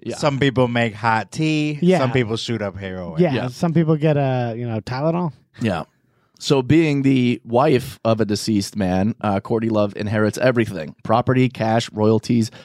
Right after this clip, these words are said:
Speaker 1: custody of Francis, everything.
Speaker 2: The royalties alone.
Speaker 3: Yeah,
Speaker 1: Yeah.
Speaker 3: that's where
Speaker 2: That
Speaker 3: the big money is.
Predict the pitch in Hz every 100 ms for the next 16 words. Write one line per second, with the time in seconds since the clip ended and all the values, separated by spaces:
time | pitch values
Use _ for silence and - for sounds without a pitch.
0 | - 127 135 131 131 123 107 120 123 127
1 | 151 165 143 - _ _ _ _ _ -
2 | 123 135 101 71 - - 131 135 135 156
3 | 160 151 131 131 113 101 90 - - _
4 | _ 107 104 98 87 76 92 143 107 95
5 | 185 208 196 175 175 185 151 156 135 120
6 | 107